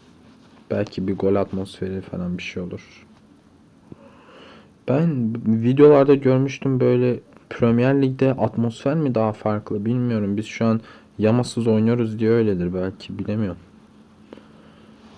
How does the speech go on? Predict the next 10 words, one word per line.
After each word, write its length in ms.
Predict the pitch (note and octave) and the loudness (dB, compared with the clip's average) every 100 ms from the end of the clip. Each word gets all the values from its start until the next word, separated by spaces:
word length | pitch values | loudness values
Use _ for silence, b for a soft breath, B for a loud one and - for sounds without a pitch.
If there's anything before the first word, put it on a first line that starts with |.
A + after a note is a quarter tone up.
| - | -12
Hani 200 | G2 F#2 | -8 -4
garip 260 | F#2 A#2+ - | -2 -2 -2
geldi 300 | G#2 F#2 F#2 | -4 -4 -8
şu 220 | - F#2 | -10 -8
an. 100 | G2+ - - - - - - - - - - - - - - - - - - B B B B - | -10 -12 -4 -4 -4 -16 -20 -20 -20 -20 -20 -20 -20 -20 -20 -20 -20 -20 -20 B B B B -6
Premier 420 | - A2+ A#2+ B2+ | 0 2 4 4
Ligi 160 | B2+ C3+ | 2 2
de 140 | B2+ | 2
deneriz 360 | A#2 A#2+ B2 G#2+ | 4 2 0 -2
ama. 280 | F#2 G2 | -4 -4